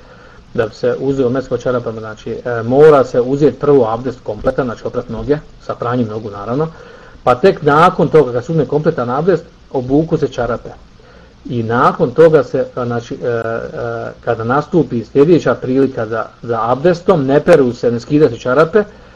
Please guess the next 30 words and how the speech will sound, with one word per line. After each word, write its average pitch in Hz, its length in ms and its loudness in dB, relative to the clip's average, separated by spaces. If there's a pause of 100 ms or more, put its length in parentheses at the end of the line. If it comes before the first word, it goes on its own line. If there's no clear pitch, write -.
(140)
nego 120 220 0
se 117 120 -10
samo 135 220 -2
potare 123 480 0
po 117 140 -8
čarapama 117 420 -6
priliku 120 320 -6
uzmanja 110 320 -8
abdesta. 104 280 -16 (180)
I 135 100 0
od 123 140 4
tada 135 280 2
počinje 120 580 -4
mes. 107 300 -12 (320)
Od 120 120 -6
tada 131 220 0
se 120 140 -6
broji 113 200 -6
mes. 110 200 -12 (160)
Prvim 143 340 2
pu-, 135 300 -2
od 120 160 -4
prvog 156 300 4
potiranja 135 360 0
po 110 100 -4 (220)
čarapama 156 220 2
se - 140 -6 (140)
počinje, 127 360 -2
e, 113 400 -6
mes. 113 320 -10